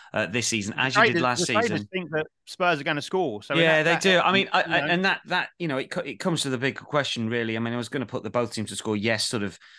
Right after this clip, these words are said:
Speaker 1: discussion up, but really, and we talked about this off air, Nigel, what we're looking at here is City, and Jack's just highlighted it, and I've talked about the both teams to score, yes, Marky. What we're seeing here with City is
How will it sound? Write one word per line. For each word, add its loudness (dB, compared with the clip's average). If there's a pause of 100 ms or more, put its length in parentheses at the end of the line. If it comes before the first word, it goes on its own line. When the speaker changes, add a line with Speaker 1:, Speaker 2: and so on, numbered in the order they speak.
(240)
Speaker 1:
discussion 0
up, -4
but 0
really, 2 (760)
and 0
we -2
talked -4
about -2
this -2
off -6
air, 2
Nigel, -4
what 0
we're 4
looking 0
at -4
here -4 (560)
is 0
City, 0
and -6
Jack's -2
just -4
highlighted -2
it, -6 (600)
and -2
I've -2
talked -4
about 0
the -6
both 0
teams -4
to -6
score, -2
yes, 0
Marky. -2
What -2
we're -2
seeing 0
here -2
with -8
City -6
is -6